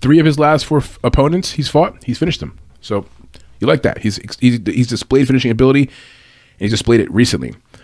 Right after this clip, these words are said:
The winning streak. So right now for Fiziev, he's looking to win his seventh U F C fight in a row in this matchup. That's impressive. He's also very durable. He's been finished one time in his career. It was an early round knockout, and it was his U F C debut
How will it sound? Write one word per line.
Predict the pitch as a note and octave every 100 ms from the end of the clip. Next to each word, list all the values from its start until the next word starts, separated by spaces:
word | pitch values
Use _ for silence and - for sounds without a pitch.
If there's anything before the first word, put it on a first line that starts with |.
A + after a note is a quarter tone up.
| _ _ -
The | C#3
winning | E3+ A#3+
streak. | - - F#2 - _ - _ _ _ _ _
So | -
right | A#2+ D#3+
now | F3 E3 E3+
for | C3 - C#3
Fiziev, | - D3+ C#3+ A2 G#2+
he's | - A#2
looking | C3+ C3
to | A2+
win | B2+
his | - A2 -
seventh | - C3+ D3+ -
U | C#3
F | B2+
C | -
fight | B2+ C3 A#2+
in |
a | A#2
row | B2 B2 A2 G#2+ _ _ _ _ _ -
in | G#2
this | F2+
matchup. | G#2+ G2+ - -
That's | - G#2+ A2
impressive. | - - - - _ _ _ _ _ _ _
He's | -
also | C3+ D#3
very | D3+ C3+
durable. | D#3 D3+ - - _
He's | - B2
been | C3
finished | D3 B2+
one | G#2 A#2 D3+
time | D#3+ D3+ D#3
in |
his | D3+
career. | - D#3 G#2+ A2+ _ _ -
It |
was | G#2+
an | A2 -
early | B2+ D#3
round | D#3 D3 C#3+
knockout, | B2+ A#2+ B2+ A#2 - _ _ _ _ _ _ _ _
and | A2
it |
was | A2+
his | G2+
U | G#2+
F | G#2+
C | A2+
debut | G2+ F2 C#2 -